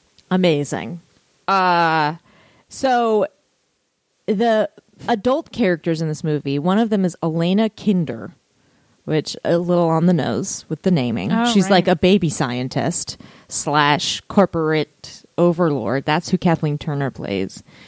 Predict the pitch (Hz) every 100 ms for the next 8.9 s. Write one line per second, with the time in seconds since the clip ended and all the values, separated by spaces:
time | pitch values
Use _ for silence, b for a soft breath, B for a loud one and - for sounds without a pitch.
0 | B 170 165 254 220 214 208 196 - 185
1 | 165 156 147 147 131 135 143 131 139 104
2 | - - B B B B 165 - - -
3 | 269 302 233 175 160 151 143 135 151 -
4 | b b b b - 180 151 - 147 147
5 | 156 139 - 147 156 160 - - - 156
6 | 139 117 - 151 - 175 151 151 135 -
7 | 208 - 202 151 120 - - - _ -
8 | - 151 143 156 - 151 139 131 123